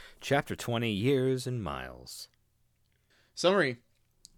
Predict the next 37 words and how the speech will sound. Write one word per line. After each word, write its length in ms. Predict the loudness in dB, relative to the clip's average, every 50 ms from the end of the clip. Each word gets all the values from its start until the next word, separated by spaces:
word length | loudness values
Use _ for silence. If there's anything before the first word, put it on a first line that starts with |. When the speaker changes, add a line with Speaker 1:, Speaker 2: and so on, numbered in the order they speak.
| -20 -20 -20 -20 -20 -20 -20 -20 -20 -20 -10 -2
Speaker 2:
Roddy 300 | 4 6 8 8 8 6
McGristle 560 | 4 0 0 2 2 4 4 4 2 2 2
has 120 | 0 -2
gone 280 | 2 4 4 4 4 2
full 320 | -2 -4 0 2 2 2
quint 480 | 2 0 -2 0 2 2 2 2 -2 -2
in 140 | -2 -2 -2
the 60 | 0
six 360 | 0 2 2 2 2 2 4
years 280 | 6 8 8 8 6 4
since 300 | 2 2 2 0 0 -2
the 140 | -4 -4
Battle 500 | -4 0 4 6 6 8 8 6 4 2
of 100 | 0 -2
Mushi's 440 | 0 0 2 2 0 0 -4 -4 -4
Grove. 440 | -2 0 0 2 2 0 -2 -4 -10 -18 -20 -20 -20 -20 -20 -20 -14 -2
Having 320 | 4 4 6 6 6 4 4
grown 280 | 4 4 4 4 2
crotchety 640 | -2 0 2 4 4 4 2 2 0 0 0 2 0
and 140 | 0 -2 -2 0
old 500 | 4 6 6 6 6 2 0 -2 -6 -8
m-, 80 | -8 -6
in 160 | -6 -6 -4 0
six 280 | 4 4 4 4 4
years, 360 | 4 4 4 4 2 -2 -4 -10 -14 -20 -20 -20 -16 -6 0
McGristle 580 | 2 2 4 6 6 6 6 6 6 6 6 6
is 100 | 6 4
somewhat 640 | 2 4 4 4 4 4 4 6 6 4 4 2
well 260 | 2 4 6 6 6 6
known 320 | 4 4 4 4 4 2
as 140 | 2 0 -2
an 100 | 0 2
expert 360 | 2 2 2 2 -4 -2 0
in 140 | 0 2 4
all 180 | 4 4 4
things 320 | 4 4 2 4 2 0 -2
drow, 500 | 0 4 4 6 6 4 2 -2 -4